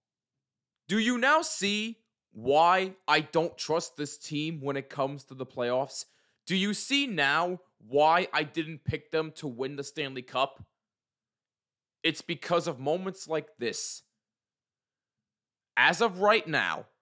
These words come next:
because again, anything can change, after this episode airs. But as of right now,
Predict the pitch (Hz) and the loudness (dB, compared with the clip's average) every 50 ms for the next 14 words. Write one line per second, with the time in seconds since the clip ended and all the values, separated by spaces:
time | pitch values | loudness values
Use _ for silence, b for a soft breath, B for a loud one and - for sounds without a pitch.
0 | _ _ _ _ _ _ _ _ _ _ _ _ _ _ _ _ _ _ - 117 | _ _ _ _ _ _ _ _ _ _ _ _ _ _ _ _ _ _ -10 -4
1 | 101 127 131 151 - 180 185 160 117 78 71 - _ _ _ _ _ _ _ _ | -4 -2 -2 -2 0 2 2 2 2 0 -4 -12 _ _ _ _ _ _ _ _
2 | _ _ _ _ _ _ _ - 127 127 143 151 156 - 196 180 160 - 196 185 | _ _ _ _ _ _ _ 0 0 2 2 0 0 -2 -4 -4 -4 -4 -2 0
3 | - - 208 196 170 139 113 104 110 113 - - - _ _ _ _ _ _ _ | 0 0 2 2 0 0 -2 -4 -4 -6 -6 -6 -8 _ _ _ _ _ _ _
4 | _ _ _ _ _ _ - 123 127 - 143 127 135 131 123 - 143 143 139 131 | _ _ _ _ _ _ 0 0 0 0 -2 -2 -2 -2 0 -2 -2 -2 -4 -4
5 | - 156 147 143 127 107 76 - - - - - - _ _ _ _ _ _ _ | -2 0 0 0 0 0 -2 -4 -6 -10 -12 -14 -14 _ _ _ _ _ _ _
6 | _ _ _ _ _ _ _ _ _ _ _ _ _ _ _ _ - 117 113 - | _ _ _ _ _ _ _ _ _ _ _ _ _ _ _ _ -8 -8 -8 -8
7 | - _ - 120 131 151 185 175 151 156 117 98 95 98 110 151 185 - - 147 | -4 _ 2 4 4 4 4 2 0 -2 -4 -4 -4 -2 0 0 0 -2 -2 -2
8 | 143 123 87 - - | -2 -2 -2 -4 -10